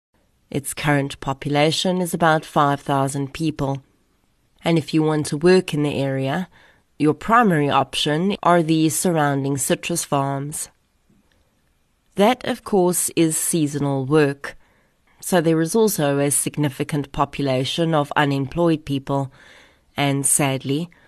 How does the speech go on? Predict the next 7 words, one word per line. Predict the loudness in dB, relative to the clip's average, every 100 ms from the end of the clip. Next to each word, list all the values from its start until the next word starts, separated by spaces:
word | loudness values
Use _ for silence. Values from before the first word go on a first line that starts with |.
| _ _ _
also | 2 2 2 4 6 6
a | 4
major | 4 4 2 2 0
culture | -2 -2 0 0 -2 -2
of | 0 -2 -2
substance | 0 0 -2 -8 -8 -6 -6
abuse. | -6 -6 -6 -8 -8